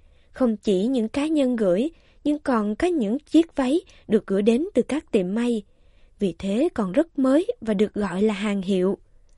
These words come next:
Chủ nhân của món quà này thường gửi đến bằng đường bưu điện hoặc để trước cửa đan viện để không muốn nhận lời cảm ơn từ các nữ tu. Sau đó, Sơ Maria Laura phân loại chúng theo kích cỡ,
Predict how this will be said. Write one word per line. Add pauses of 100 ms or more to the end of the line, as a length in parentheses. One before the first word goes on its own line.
(600)
Chủ
nhân
của
món
quà
này (260)
thường
gửi
đến
bằng
đường
bưu
điện (300)
hoặc
để
trước
cửa
đan
viện (300)
để
không
muốn
nhận
lời
cảm
ơn
từ
các
nữ
tu. (960)
Sau
đó, (360)
Sơ
Maria
Laura (300)
phân
loại
chúng
theo
kích
cỡ,